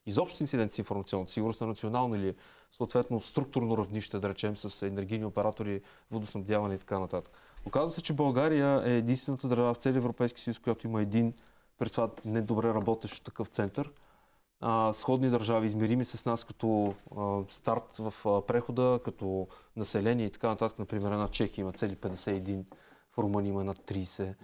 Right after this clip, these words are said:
в Гърция има десет. Дори в по-малки държави като Словения, в Словения само милион и половина, дори там има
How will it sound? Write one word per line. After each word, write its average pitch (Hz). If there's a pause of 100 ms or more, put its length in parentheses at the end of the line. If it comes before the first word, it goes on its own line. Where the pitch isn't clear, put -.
(140)
в 104
Гърция 117
има 107
десет. 98 (400)
Дори 120
в 120
по-малки 127
държави 123
като -
Словения, 113
в 90
Словения 110
само 120
милион 117
и 117
половина, 113
дори 107
там 120
има 131